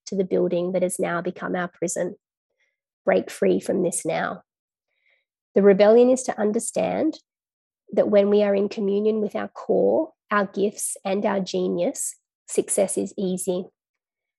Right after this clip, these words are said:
The rebellion is to understand that we do not have to work harder to be deserving. The rebellion is to understand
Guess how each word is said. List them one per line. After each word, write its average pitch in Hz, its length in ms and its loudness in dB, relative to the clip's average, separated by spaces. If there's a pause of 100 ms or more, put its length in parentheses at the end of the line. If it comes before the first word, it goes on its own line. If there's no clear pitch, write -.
(200)
The 208 60 6
rebellion 214 480 8
is 247 140 4
to - 180 -4
understand 220 800 -2 (240)
that 240 100 4
we 202 140 4
do 190 180 2
not 208 220 2
have 202 220 -4
to 220 100 -6
work 202 300 2
harder 214 440 -2 (1040)
to - 100 4
be 202 180 0
deserving. 208 600 -6 (1080)
The 214 80 6
rebellion 214 440 8
is 247 140 6
to 240 120 2
understand 214 800 0